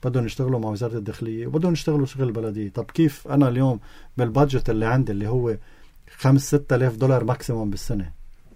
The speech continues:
كيف أنا بدي شغل، آه، ضيعة فيها عشرة آلاف نسمة،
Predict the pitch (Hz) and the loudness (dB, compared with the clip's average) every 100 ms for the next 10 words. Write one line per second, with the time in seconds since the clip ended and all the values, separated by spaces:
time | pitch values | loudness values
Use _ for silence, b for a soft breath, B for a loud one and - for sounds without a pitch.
0 | - 165 - 156 151 120 113 110 143 127 | 0 0 0 4 4 4 -2 0 2 2
1 | 113 101 - b b b - - 113 110 | 0 -2 -6 b b b -16 -10 -6 -4
2 | 107 104 131 139 113 113 - 127 117 117 | -4 2 6 6 4 0 -2 -2 -2 -4
3 | - 113 117 - 107 110 110 117 | -2 0 0 0 -4 -6 -8 -8